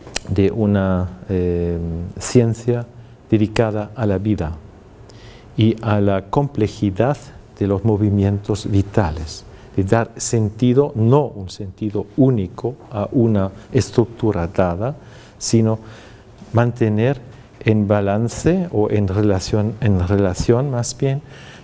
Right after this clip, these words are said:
eh, los varios sentidos que, eh, digamos, que están, em, siempre, eh, presentes en la vida. No podemos dar un solo sentido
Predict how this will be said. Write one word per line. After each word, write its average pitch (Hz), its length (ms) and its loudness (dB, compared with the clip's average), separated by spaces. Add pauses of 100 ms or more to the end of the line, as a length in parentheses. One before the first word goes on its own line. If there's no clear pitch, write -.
(120)
eh, 110 360 4 (380)
los 113 300 2
varios 123 500 -2
sentidos 107 840 -6 (400)
que, 113 320 2 (320)
eh, 107 440 2 (460)
digamos, 107 420 2
que 117 200 2
están, 117 480 0 (480)
em, 104 640 0 (140)
siempre, 117 600 2 (160)
eh, 107 240 2
presentes 117 760 0
en 110 160 2
la 110 100 4
vida. 92 420 0 (520)
No 113 80 4
podemos 131 520 2
dar 82 220 -2 (140)
un 92 160 -4
solo 87 420 -2 (140)
sentido 85 640 -2